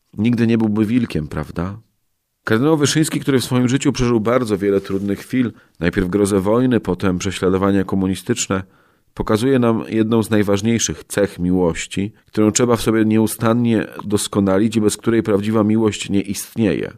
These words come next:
Pokazuje nam tą cechę, nad którą trzeba nam się zastanowić, zanim wejdziemy na szczyt jasnogórski, byśmy mogli sobie wszystko w sercu, w głowie poukładać i z czystym sercem i czystym spojrzeniem spoglądać na obraz Maryi.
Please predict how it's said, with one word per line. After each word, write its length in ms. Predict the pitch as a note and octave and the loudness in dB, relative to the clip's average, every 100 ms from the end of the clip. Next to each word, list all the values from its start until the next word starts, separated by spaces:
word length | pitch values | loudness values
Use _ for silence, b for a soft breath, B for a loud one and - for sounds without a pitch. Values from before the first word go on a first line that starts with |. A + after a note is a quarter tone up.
| _ | _
Pokazuje 420 | - F#2 G#2 A#2 A2+ | -4 0 2 2 2
nam 180 | A2 | 2
tą 200 | G#2+ A2+ | 2 0
cechę, 400 | A2+ A#2+ G#2 A#2 | 0 0 0 0
nad 180 | A#2 A2 | 0 -2
którą 200 | - G#2+ | 0 -2
trzeba 240 | - G#2+ G#2+ | 0 0 2
nam 120 | G#2 | 2
się 140 | A2 | 2
zastanowić, 600 | G#2 G2+ G#2 A2 A2 G#2 - | 0 0 0 2 0 -2 -4
zanim 760 | F2+ F2+ A2 A#2+ A#2 F2+ D#2 B1 - | -4 0 2 2 2 0 -2 -6 -4
wejdziemy 480 | F#2 F#2 G#2 G#2 | -2 2 2 2
na 120 | G2 F2+ | 2 0
szczyt 240 | - G2+ | -2 0
jasnogórski, 1000 | G2 - G2 G2+ C3 G#2+ - - - _ _ _ - | 0 0 -2 0 0 -2 -8 -12 -14 _ _ _ -6
byśmy 300 | E2 E2+ F2+ | -4 0 0
mogli 260 | G2 G2 F#2+ | 2 0 0
sobie 220 | F#2+ F2+ | 0 0
wszystko 340 | A2 - G#2 | -4 -2 -2
w 60 | - | -2
sercu, 460 | - G#2+ G#2+ A2 | 0 0 0 -2
w 80 | G2+ | -2
głowie 340 | G2 G2 G#2+ G#2 | 0 2 2 0
poukładać 840 | G2 F#2 - G2 G2 G2 F#2+ - b | 0 0 0 2 2 2 -2 -6 b
i 60 | F2+ | -4
z 100 | - | -2
czystym 360 | - A#2+ A2+ G#2 | -2 0 0 0
sercem 500 | A2+ A2 - A2+ G#2+ | 0 -2 0 0 0
i 60 | |
czystym 340 | - G#2+ - G#2 | -2 -4 -4 -6
spojrzeniem 680 | - G#2 G#2 A2+ F#2 D2+ C#2 _ _ _ | 0 0 2 0 0 -2 -6 _ _ _
spoglądać 840 | - - G#2 G#2 A2+ G#2 D#2 - - - | -12 -2 0 2 2 2 0 -4 -12 -6
na 160 | F#2+ - | -2 0
obraz 360 | F2+ E2+ E2+ | 0 2 0
Maryi. 560 | F2+ F2+ F#2 B1+ - | 0 0 -2 -4 -10